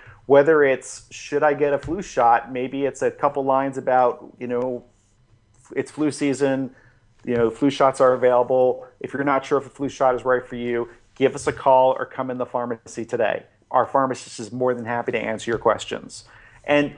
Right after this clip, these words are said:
re-, reinforming that kind of thing. Now, going back to a push thing, uh, I don't know whether you do immunizations at the pharmacy, but, you know, if you do, then this would be the opportunity to say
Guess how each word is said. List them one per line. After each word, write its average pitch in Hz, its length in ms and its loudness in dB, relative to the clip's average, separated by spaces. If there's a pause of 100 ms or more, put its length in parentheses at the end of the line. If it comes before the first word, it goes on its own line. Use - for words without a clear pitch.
(100)
re-, 170 520 0
reinforming 160 720 0
that 107 200 0
kind 120 160 -2
of 110 100 -4
thing. 107 300 -2 (240)
Now, 165 340 6 (260)
going 185 280 2
back 160 200 4
to - 120 -2
a 131 60 0
push 220 320 0
thing, 120 460 -4 (100)
uh, 123 380 0
I 135 80 0
don't 147 160 -2
know 143 100 -2
whether 139 240 -2
you 131 160 -6
do 131 200 -4
immunizations 127 640 -4
at 160 160 4
the 147 60 -4
pharmacy, 117 680 -4 (260)
but, - 320 2
you 139 120 -2
know, 127 80 2
if - 100 -2
you 131 100 -6
do, 156 340 -2
then 127 160 -4
this 139 160 -2
would 127 120 -4
be 127 60 -6
the 131 120 4
opportunity 127 460 0
to - 60 -18
say 131 320 0